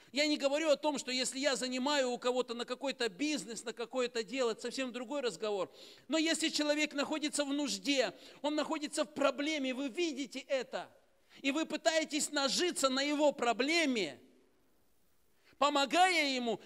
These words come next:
и ожидая получить от него с лихвой, вы грешите.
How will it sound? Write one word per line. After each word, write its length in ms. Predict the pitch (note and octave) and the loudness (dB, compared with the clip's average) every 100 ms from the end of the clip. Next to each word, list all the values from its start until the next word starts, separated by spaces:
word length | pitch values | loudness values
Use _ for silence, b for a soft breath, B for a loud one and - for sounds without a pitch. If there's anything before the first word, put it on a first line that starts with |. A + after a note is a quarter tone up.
| B | B
и 120 | C#4+ | 2
ожидая 560 | D4 B3 D#4+ E4+ D#4+ C#4 | 4 4 4 6 6 6
получить 560 | C#4+ C#4+ D4 E4 D#4 | 6 2 0 0 2
от 160 | C#4 C4 | -2 0
него 260 | C#4+ D#4 D#4 | 0 2 2
с 80 | |
лихвой, 680 | C4+ B3+ - B3 F4+ D#4+ B3 - B | 2 -4 -2 4 8 10 8 2 B
вы 160 | A#3+ F4 | 0 2
грешите. 840 | C#4+ C4 - F#4 E4 - A#3+ | 2 2 4 4 4 2 -2